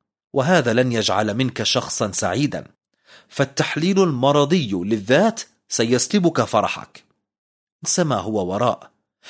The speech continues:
لا تنظر إلى ما هو لنفسك، بل إلى ما هو لآخرين أيضا.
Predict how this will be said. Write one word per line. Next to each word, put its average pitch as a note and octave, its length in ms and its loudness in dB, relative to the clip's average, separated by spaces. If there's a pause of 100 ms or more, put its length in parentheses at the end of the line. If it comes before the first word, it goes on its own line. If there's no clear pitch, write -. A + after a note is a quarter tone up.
(120)
لا D#3+ 140 4
تنظر E3 540 4 (220)
إلى D3 180 2
ما C3 120 2
هو C#3 240 4
لنفسك، C#3 600 -2 (240)
بل C3+ 180 2 (140)
إلى C#3 240 2
ما A2+ 160 0
هو A2+ 420 2 (160)
لآخرين C3+ 720 2
أيضا. F#2+ 480 -4